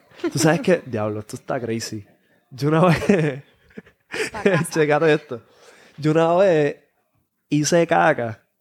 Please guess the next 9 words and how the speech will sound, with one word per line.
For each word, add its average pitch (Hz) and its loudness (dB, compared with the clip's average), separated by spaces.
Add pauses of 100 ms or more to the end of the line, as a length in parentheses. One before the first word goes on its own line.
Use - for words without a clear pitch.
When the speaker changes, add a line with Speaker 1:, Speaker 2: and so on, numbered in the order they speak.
(240)
Speaker 1:
en 127 0
ca-, 143 0
en 127 -2
la 120 0
casa 127 2
de 151 2
una 156 0
persona 151 0 (800)
donde, 127 2